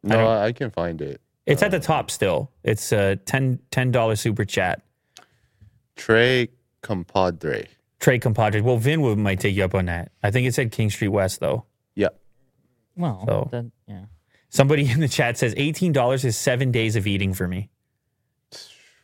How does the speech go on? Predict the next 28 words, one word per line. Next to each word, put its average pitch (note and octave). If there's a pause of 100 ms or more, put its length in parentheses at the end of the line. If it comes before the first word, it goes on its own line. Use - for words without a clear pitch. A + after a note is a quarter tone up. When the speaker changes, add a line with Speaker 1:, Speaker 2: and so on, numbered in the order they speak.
(800)
Speaker 3:
Yeah. A2+
Speaker 1:
That's G2+
Speaker 3:
Wow. G#2+
Speaker 1:
effective. A#2 (320)
Speaker 3:
Yeah. F#2+
Speaker 2:
Oof. E2+ (340)
Speaker 1:
That's G#2+
effective. G#2
Speaker 2:
Yeah. C2+
Speaker 1:
<laughs> -
But D#3
Canada F3+
is F#3+
far B2
from A#2+
Mexico. A2
That's A2+
true. C#3+ (640)
And, A#2
uh, A#2+
<laughs> -
therefore, D#3
the D#3
tacos C3+
are B2+
a A#2+
delicacy B2
over C3